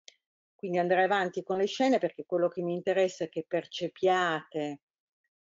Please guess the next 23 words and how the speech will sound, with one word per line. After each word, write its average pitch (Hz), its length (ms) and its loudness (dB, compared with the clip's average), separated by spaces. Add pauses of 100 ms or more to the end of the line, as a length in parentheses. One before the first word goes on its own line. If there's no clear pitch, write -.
la 165 160 0
duttilità. 170 1120 0
Adesso 170 300 -2
in 170 100 -4
questa 208 380 2
scena 180 400 0
che 165 100 -2
vedete, 170 400 2
atto 160 260 -2
secondo, 165 760 -2 (500)
con, 165 340 2 (120)
sempre 185 500 0
si - 180 -6
parla 160 380 0
dalla 143 200 0
scena 160 360 0
uno, 160 460 2
sette, 160 580 0
dodici, 156 680 0
quattordici, 156 600 -2
quindici 156 540 -4
e 131 60 0
sedici, 151 840 -2